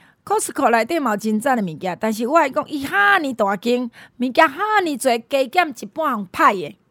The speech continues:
我相信拢免不了。所以 Costco 再讲，互你退啊，伊偌久以来你拢当去退货啊，食过嘛当退，你知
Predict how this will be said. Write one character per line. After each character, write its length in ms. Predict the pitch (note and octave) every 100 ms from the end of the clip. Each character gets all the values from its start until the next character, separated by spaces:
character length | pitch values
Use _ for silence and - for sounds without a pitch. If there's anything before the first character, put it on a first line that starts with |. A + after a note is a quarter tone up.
| -
我 140 | D#4
相 240 | E4 B3 A#3
信 140 | C4
拢 100 | A#3+
免 220 | A#3 A3
不 140 | G#3 G#3+
了。 200 | G3 F#3+ _ _ - - -
所 180 | - G4+
以 40 |
Costco 560 | G4+ G#4 G#4 - D4 B3+
再 200 | F4 D4+
讲， 200 | B3+ E4
互 120 | C4+
你 100 | D4
退 320 | F4+ C#4+ A#3
啊， 220 | G#3+ A3+ - _ _ _ _ _ -
伊 100 | F4+
偌 300 | B3+ C#4+ D4
久 160 | G#4+ F#4+
以 100 | F#4
来 140 | D#4+
你 160 | D4+ G4
拢 180 | F4 C#4+
当 160 | F4
去 120 | F4
退 320 | F#4 F#4+ D#4+ C#4
货 160 | A3+ G#3+
啊， 200 | G3+ G#3 - _ _ _ _ _ _ _ _ _ _ -
食 240 | F4+ F4
过 200 | - C4+
嘛 160 | C4 C4
当 200 | F#4 F4
退， 200 | C#4 A#3+
你 140 |
知 80 | C#4+